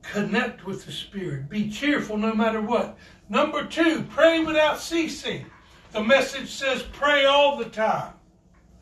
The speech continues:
Number three, thank God no matter what happens.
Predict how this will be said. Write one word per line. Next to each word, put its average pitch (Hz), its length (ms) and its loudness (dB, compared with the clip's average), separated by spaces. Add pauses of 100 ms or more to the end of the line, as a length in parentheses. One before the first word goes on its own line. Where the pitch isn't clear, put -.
(1080)
Number 240 360 2
three, 254 520 -2 (220)
thank 320 580 4
God 247 600 6
no 247 220 -4
matter 262 380 0
what 320 260 8
happens. - 720 4